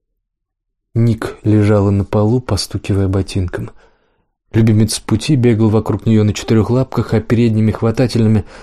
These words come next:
ловил то ботинок, то руку. В ванной тихо возился робот-уборщик.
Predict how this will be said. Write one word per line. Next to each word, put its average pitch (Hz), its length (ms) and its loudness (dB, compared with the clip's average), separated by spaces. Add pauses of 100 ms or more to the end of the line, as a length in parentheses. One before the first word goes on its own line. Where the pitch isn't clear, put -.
(140)
ловил 117 320 4
то 120 200 -2
ботинок, 117 500 0 (180)
то 110 140 2
руку. 120 360 -2 (840)
В 107 160 2
ванной 123 440 0 (180)
тихо - 340 -2
возился 113 520 0
робот-уборщик. 107 1040 -4